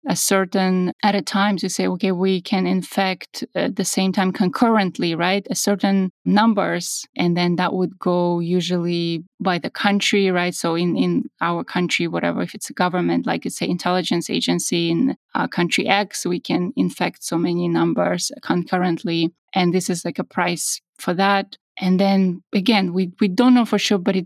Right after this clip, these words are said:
but it seems like on the all available information that we have had is that there's some kind of a limitation. At some point, um, the customer would have to either ask permission, or it has to be somewhere in the contract as to who they can, uh, which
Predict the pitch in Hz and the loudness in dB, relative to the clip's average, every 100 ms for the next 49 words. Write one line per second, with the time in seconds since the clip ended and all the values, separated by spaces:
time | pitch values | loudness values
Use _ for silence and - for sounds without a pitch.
0 | - - 185 185 - 262 262 226 202 196 | -6 -2 0 0 2 6 6 4 2 2
1 | 190 185 196 196 190 185 185 185 180 - | 2 2 2 2 2 2 0 0 -2 0
2 | 170 175 175 180 170 160 175 165 - 214 | 2 2 2 0 0 0 -4 -6 -2 0
3 | 214 185 175 180 175 208 190 185 175 - | 2 0 -2 -2 -2 -4 -2 0 0 2
4 | 240 240 - 202 202 196 185 175 180 180 | 4 4 2 0 2 2 0 0 0 0
5 | 185 180 165 165 - - 214 208 - 185 | 0 0 2 0 0 2 2 2 0 0
6 | 185 170 - _ - 185 170 170 170 180 | 0 0 -4 _ -2 0 2 2 0 -2
7 | - 202 202 - 185 185 175 175 - - | 0 0 0 0 0 2 0 -2 -4 -2
8 | 185 - - 180 175 170 - - 190 185 | -2 -4 -2 2 4 2 0 0 0 0
9 | 175 175 170 - - 175 - 202 247 254 | 0 0 -4 -6 -6 -6 0 4 4 4
10 | 240 226 196 180 185 202 - 190 190 - | 4 4 4 0 0 -2 -2 -2 -2 0
11 | 156 170 170 - - 190 175 180 - 175 | 0 0 0 -2 0 0 0 -2 -2 -6
12 | - - 165 185 - - 208 185 180 - | -6 -6 -6 -8 -6 0 2 2 -2 0
13 | 165 170 165 165 165 - 196 202 | 0 2 0 0 0 0 0 0